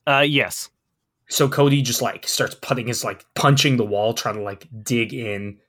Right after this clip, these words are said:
Speaker 2: through the earth a little bit. There should be a root or a branch or something, like,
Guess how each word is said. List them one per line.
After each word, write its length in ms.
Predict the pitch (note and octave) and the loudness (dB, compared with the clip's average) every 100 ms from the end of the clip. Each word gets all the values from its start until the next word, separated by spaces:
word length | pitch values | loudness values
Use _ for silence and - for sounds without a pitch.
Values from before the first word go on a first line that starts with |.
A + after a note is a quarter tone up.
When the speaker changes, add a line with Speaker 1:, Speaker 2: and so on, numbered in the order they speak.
| _ | _
Speaker 2:
through 180 | - B2 | -8 -8
the 160 | A2 A2 | -6 -6
earth 220 | G#2+ A#2 | -6 -4
a 20 | |
little 160 | B2 A#2+ | -4 -2
bit. 300 | B2+ C#3 C#3 - _ _ | -2 -2 -4 -18 _ _
There 80 | - | -2
should 140 | - G3+ | 0 4
be 80 | |
a 80 | F#3 | 4
root 300 | A#2 A3 A#3 | 6 6 6
or 100 | B2+ | 4
a 60 | C3 | 4
branch 380 | F3+ A3 D#3+ C#3 | 4 4 2 -2
or 40 | |
something, 580 | - C4 D#4 B2 A#2+ - | 4 4 4 0 -4 -4
like, 220 | D#3 C#3 | -2 -2